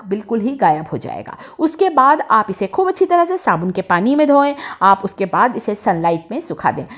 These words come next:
दोस्तों, वैसे ना, धूप में ज़रूर सुखाना चाहिए कपड़ों को। धूप में सुखाने से भी कपड़ों में जो कई बार रंग लग जाता है, दाग लग जाता है, तो वह उड़ जाता है, निकल जाता है। तो ये देखिए, पूरा एक चम्मच दूध मैंने भर के इसमें डाल दिया है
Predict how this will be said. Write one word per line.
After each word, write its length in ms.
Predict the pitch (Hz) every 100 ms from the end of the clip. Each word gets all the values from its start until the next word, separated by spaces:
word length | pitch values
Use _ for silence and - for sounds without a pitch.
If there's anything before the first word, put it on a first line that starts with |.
| - 277
दोस्तों, 300 | 311 320 285
वैसे 240 | 247 247
ना, 200 | 269 277 - _ 208
धूप 280 | 294 320 302
में 140 | 302
ज़रूर 280 | 214 254 302
सुखाना 360 | 294 269 240
चाहिए 340 | 254 233 226 233
कपड़ों 340 | 208 196 208
को। 220 | 220 302 - _ _ -
धूप 260 | 254 330 302
में 120 | 311
सुखाने 540 | 330 247 202 196 262 285
से 220 | 277 220
भी 400 | 220 285 311 311 320 -
कपड़ों 320 | 233 233 262 285
में 200 | 277 262
जो 100 | 262
कई 200 | 247 226
बार 200 | 240 233
रंग 200 | 214 262
लग 180 | 220 196
जाता 280 | 226 226 254
है, 220 | 240 180
दाग 260 | 180 220
लग 220 | 220 196 226
जाता 280 | 247 220
है, 160 | 247 262
तो 200 | 269 254
वह 320 | 220 277 392 - _ -
उड़ 140 | 240
जाता 320 | 208 147 -
है, 180 | 233 381
निकल 260 | 185 127 135
जाता 260 | - -
है। 100 | -
तो 120 | - 196
ये 160 | 170
देखिए, 240 | 180 - - - -
पूरा 220 | 349 -
एक 320 | - 277 269
चम्मच 360 | 247 240 240 -
दूध 340 | 170 247 240
मैंने 180 | 220 214
भर 180 | 180 185
के 140 | 240
इसमें 260 | 240 220 170
डाल 200 | 180 196
दिया 180 | 226
है 160 | 233